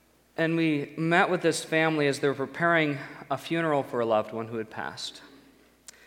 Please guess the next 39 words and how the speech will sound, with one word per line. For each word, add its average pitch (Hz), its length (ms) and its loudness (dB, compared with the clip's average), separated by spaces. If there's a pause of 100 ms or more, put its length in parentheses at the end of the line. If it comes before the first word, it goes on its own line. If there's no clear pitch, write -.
(340)
And 131 80 0
my 131 80 4
pastor 143 400 4
friend, 127 280 0
"Can 151 120 -4
I, 143 140 2
can - 220 -4
I 165 80 2
invite 151 380 2
my 131 140 -2
friend 127 340 -4
who's 123 460 -8 (500)
looking 151 300 -2
at 127 120 0
going 127 260 0
into 120 120 -4
ministry 127 640 -6
to - 80 -14
come 131 260 -4
along?" 127 400 -4 (1120)
To 147 80 -2
which 143 160 0
they 131 80 0
said 110 240 -4
yes. 101 400 -4 (520)
And 175 120 2
my 175 140 8
pastor 214 400 6
friend 170 380 4
asked 165 320 4
the 165 60 -4
family 160 480 4
as 139 140 2
we 139 80 -2
sat 151 420 2
in 147 100 -4
the 135 60 -2
living 139 360 -2
room 139 340 -2